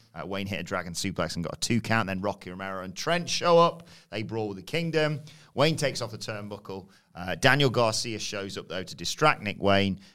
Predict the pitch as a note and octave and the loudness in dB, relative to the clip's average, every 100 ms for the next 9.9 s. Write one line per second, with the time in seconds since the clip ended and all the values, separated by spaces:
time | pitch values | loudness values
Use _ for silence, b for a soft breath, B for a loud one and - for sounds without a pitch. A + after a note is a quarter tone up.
0 | b D#2+ G2 F2+ F2+ E2+ - E2+ - E2 | b -8 -6 -4 -6 -10 -12 -12 -14 -8
1 | G2+ - G#2 G#2 - G2 - F#2 F2 E2 | -8 -2 -2 -2 -6 -8 -8 -6 -4 -2
2 | F2+ F2 - D#2 - B2+ A#2+ G2 F2 F2+ | -2 -4 -6 -8 4 6 6 4 -4 -4
3 | G3 F3+ G2+ - - E2 - E2 D#2 - | -2 -2 -4 -4 -2 -2 -2 -6 -8 -4
4 | A2 G2 F2 - F2+ F2+ F2+ F2+ G2 A#2+ | -2 -2 -8 -8 -8 -6 -8 -8 0 2
5 | A#2 G2+ F#2+ F2+ F2 G#2 C#3 B2+ G#2 E2+ | 4 2 2 0 2 6 6 6 4 0
6 | F2+ F#2 E2+ - F2 - E2+ F#2 F2+ _ | -4 -8 -12 -14 -14 -12 -12 -12 -14 _
7 | _ _ - E2+ F#2 E2+ F#2 F#2 F2+ F2 | _ _ -14 -14 -12 -6 -4 -4 -6 -8
8 | - _ - - E2+ E2+ E2+ - F2 E2+ | -10 _ -20 -14 -10 -8 -8 -10 -10 -8
9 | D#2+ F#2 - E2+ - E2+ E2 E2 | -2 -2 -2 -12 -10 -10 -10 -10